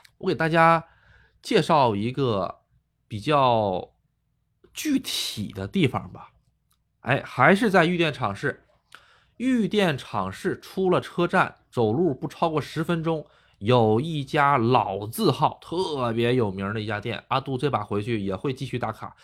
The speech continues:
给大家分享一下这家店。这家店特别有名，而且特别贵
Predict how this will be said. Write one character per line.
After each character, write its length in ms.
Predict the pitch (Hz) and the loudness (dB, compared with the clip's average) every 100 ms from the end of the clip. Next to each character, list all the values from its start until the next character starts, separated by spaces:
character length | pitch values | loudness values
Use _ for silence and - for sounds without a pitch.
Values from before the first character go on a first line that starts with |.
| - _ | -20 _
给 80 | 98 | -6
大 120 | 117 | -2
家 120 | 117 | 0
分 220 | 117 135 123 | 0 -2 -4
享 100 | - | -6
一 40 | |
下 60 | 101 | -8
这 40 | |
家 120 | 90 87 | -10 -10
店。 200 | 90 - _ _ _ _ | -14 -18 _ _ _ _
这 160 | 277 226 | -2 2
家 180 | 220 | 4
店 320 | 208 208 160 - | 4 2 0 -6
特 380 | _ - 269 202 | _ -6 -4 -2
别 220 | 120 113 | 0 2
有 160 | 107 90 | 2 -2
名， 180 | - - - | -8 -14 -4
而 140 | 165 | -4
且 500 | 175 98 92 92 - _ _ _ _ _ _ _ _ _ | -2 -4 -4 -6 -12 _ _ _ _ _ _ _ _ _
特 100 | 135 | 0
别 100 | 117 | 0
贵 240 | 131 127 | 0 -2